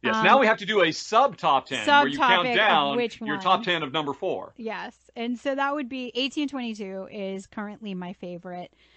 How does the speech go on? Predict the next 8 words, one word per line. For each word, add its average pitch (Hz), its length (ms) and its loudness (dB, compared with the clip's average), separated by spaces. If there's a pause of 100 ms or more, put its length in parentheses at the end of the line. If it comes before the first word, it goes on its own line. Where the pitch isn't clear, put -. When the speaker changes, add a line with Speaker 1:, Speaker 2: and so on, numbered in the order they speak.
(220)
Speaker 2:
Um, 185 380 -6
so - 140 -12
that 202 240 -8
would 214 100 -6
be 214 100 -6
the 190 120 -10
first 190 400 -14
one 185 520 -14